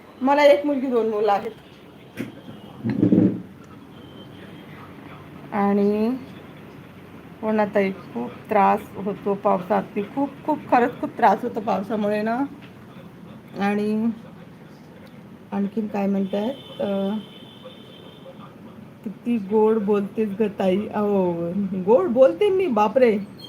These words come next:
आ, बरोबर बोलते ताई तू. हां, आहे की नाही? मोबाईल असा, असा पाहण्यापेक्षा किंवा असा आपल्या तोंडावर घेऊन, घेण्यापेक्षा ती पुस्तकं आपण आपल्या असं घेतलं आणि असं तोंडावर पडलं ना, आपण झोपी गेलो तरी चालेल,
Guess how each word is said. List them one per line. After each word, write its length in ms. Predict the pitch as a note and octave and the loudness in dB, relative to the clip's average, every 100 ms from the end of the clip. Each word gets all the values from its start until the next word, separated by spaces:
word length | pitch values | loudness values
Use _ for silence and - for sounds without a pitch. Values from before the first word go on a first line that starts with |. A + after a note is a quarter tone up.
| - - - - - - - | -20 -18 -18 -18 -20 -18 -8
आ, 440 | G3 G3+ G#3 G#3+ G#3+ | -4 -2 -2 0 2
बरोबर 460 | G#3 G3 G3 A3 A3 | 4 4 4 2 2
बोलते 320 | G#3 G3 G3+ | 0 0 -2
ताई 240 | F3+ F#3 | 0 -2
तू. 220 | F3 F#3 | -2 -2
हां, 520 | F#3 G3 G3+ G#3 G3 F3+ | -2 0 2 2 2 2
आहे 140 | A#3 | 2
की 120 | A#3 | 2
नाही? 180 | D4 F#3+ - - - - | 0 0 -2 -18 -6 2
मोबाईल 360 | A3+ A#3+ C#4+ | 4 4 4
असा, 400 | - G#3+ - E4 D4+ - | 4 2 4 2 2 0
असा 220 | B3 F4+ | 0 2
पाहण्यापेक्षा 580 | F4 D#4 B3+ B3+ A#3+ C4 | 2 2 2 0 -2 -4
किंवा 300 | B3 D4 A#3+ | -4 -2 -2
असा 140 | B3+ | 2
आपल्या 200 | D4 C#4+ C#4 | 0 0 0
तोंडावर 300 | B3+ A#3 B3 | 2 2 0
घेऊन, 180 | C4 C#4 | 0 -2
घेण्यापेक्षा 760 | C4+ G#3 C#4 B3+ B3+ - C#4+ - - - - - | -2 0 0 2 -2 -2 0 0 -6 -18 -16 -8
ती 80 | F4 | -8
पुस्तकं 440 | - - D#4 D4+ | -6 -6 -2 0
आपण 200 | D4 D4+ | 0 0
आपल्या 220 | C#4+ C#4 | 0 0
असं 160 | D4 E4 | -2 -2
घेतलं 380 | F4+ E4 D#4 C#4 | -2 -4 2 4
आणि 180 | C4+ | 4
असं 280 | C#4+ C#4+ - | 0 -4 -4
तोंडावर 300 | B3 A#3+ C4 | 0 2 2
पडलं 440 | D4+ D4+ A#3 B3+ F4+ | 2 2 4 4 2
ना, 80 | |
आपण 240 | F#4 F#4 F4+ | 0 -2 2
झोपी 240 | D4 C#4+ | 2 0
गेलो 180 | C#4 C#4+ D4 | -2 0 2
तरी 160 | D4 D4+ | 2 2
चालेल, 440 | C4+ A3+ G#3 F3+ | 2 2 2 0